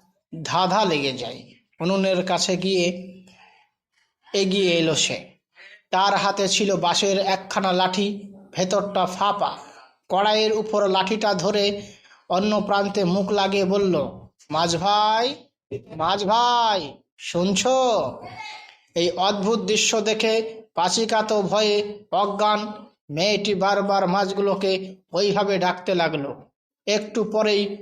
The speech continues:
মাছগুলো কড়াইয়ের, কড়াইয়ের মধ্য থেকে মাথা তুলল, বলল, "হ্যাঁ, হ্যাঁ, বলো শুনি।" মেয়েটি হঠাৎ কড়াইটা ধরে উনুনের মধ্যে উপুড় করে ঢেলে দিল মাছগুলোকে।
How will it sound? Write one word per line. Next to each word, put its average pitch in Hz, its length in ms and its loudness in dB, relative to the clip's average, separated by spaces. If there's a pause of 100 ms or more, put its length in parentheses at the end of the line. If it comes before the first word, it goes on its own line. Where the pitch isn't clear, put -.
(120)
মাছগুলো 202 840 0 (140)
কড়াইয়ের, 214 560 2
কড়াইয়ের 208 500 2
মধ্য 196 360 0
থেকে 196 260 -2
মাথা 180 360 0
তুলল, 196 600 0 (440)
বলল, 226 280 2 (720)
"হ্যাঁ, 220 680 0 (260)
হ্যাঁ, 175 480 0 (160)
বলো 208 560 0
শুনি।" 208 600 -2 (920)
মেয়েটি 220 840 0
হঠাৎ 190 520 0
কড়াইটা 202 440 2
ধরে 190 340 2 (320)
উনুনের 196 440 2
মধ্যে 185 320 0 (400)
উপুড় 196 360 0
করে 196 220 0
ঢেলে 180 360 2
দিল 175 280 2
মাছগুলোকে। 160 760 -2